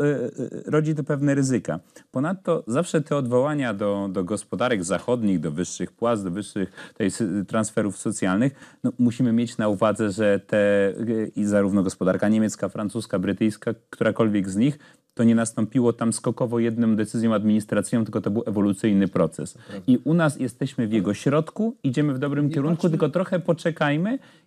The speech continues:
Speaker 1: i, e, nie ma możliwości i chyba byśmy tego nie chcieli, żeby nagle wydać królewski rozkaz, żeby wszystko, e, że-, że-, żeby podnieść płacę o trzydzieści pięć procent każdemu,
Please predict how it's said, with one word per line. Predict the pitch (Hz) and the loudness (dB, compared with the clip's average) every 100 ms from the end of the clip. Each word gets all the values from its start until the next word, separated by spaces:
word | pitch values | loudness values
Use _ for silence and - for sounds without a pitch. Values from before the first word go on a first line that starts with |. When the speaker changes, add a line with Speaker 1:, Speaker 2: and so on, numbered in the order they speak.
| - | -4
Speaker 1:
i, | 165 170 170 170 170 - - | 0 2 2 0 -2 -6 -2
e, | 160 - - | -2 0 0
nie | 151 165 202 | 4 4 4
ma | 185 | 4
możliwości | 156 156 131 151 135 110 - - - | 4 2 0 2 2 2 -2 -6 -4
i | |
chyba | 143 156 | -2 0
byśmy | 147 143 143 | -2 -2 -4
tego | 135 127 | -2 2
nie | 123 127 | 2 2
chcieli, | - 147 95 120 - - - | 0 0 2 2 -2 -12 -4
żeby | 107 117 120 | 0 2 4
nagle | 135 143 135 127 135 131 127 120 | 4 2 4 4 4 4 4 2
wydać | 117 131 113 110 - - - | -2 0 0 0 -2 -16 -12
królewski | - 131 139 123 - 113 | -2 0 2 0 0 2
rozkaz, | 120 123 - 113 117 - - _ | 2 0 0 0 -2 -8 -20 _
żeby | 117 123 117 113 113 107 - | -6 -4 -2 0 -2 -4 -6
wszystko, | 117 - 127 - 127 110 110 117 - 120 113 110 113 113 110 | -8 -4 -4 -4 0 2 2 2 0 0 0 0 0 -2 -2
e, | 117 | -2
że-, | 123 127 127 127 120 | -2 -4 -4 -6 -4
że-, | 113 120 | -6 -4
żeby | 120 120 | -2 -2
podnieść | 113 131 120 120 - | -2 0 0 -2 -6
płacę | 123 117 117 107 | -2 -2 -2 -6
o | |
trzydzieści | 98 - 123 - | -8 -6 -6 -4
pięć | - 110 | -2 -2
procent | - 117 113 110 - | -2 -4 -2 -4 -2
każdemu, | 113 107 113 110 | -2 0 0 0